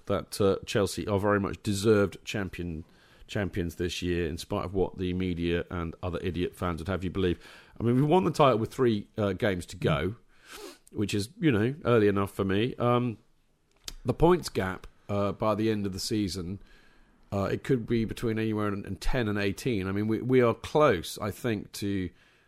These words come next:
we may well beat United's all-time record of a points gap, I think, in the Premier League.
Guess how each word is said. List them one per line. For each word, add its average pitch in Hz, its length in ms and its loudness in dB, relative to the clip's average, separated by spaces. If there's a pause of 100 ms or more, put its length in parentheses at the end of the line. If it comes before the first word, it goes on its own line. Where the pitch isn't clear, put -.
(100)
we 107 100 0
may 131 200 6
well 120 240 8
beat 104 460 0
United's 110 560 0
all-time 110 500 -2
record 92 320 -4
of 95 80 -2
a 90 60 -4
points 87 320 -2
gap, - 240 -4 (180)
I 85 60 -6
think, 98 220 -8
in 92 60 -6
the 92 60 -4
Premier 87 340 -2
League. 85 340 -4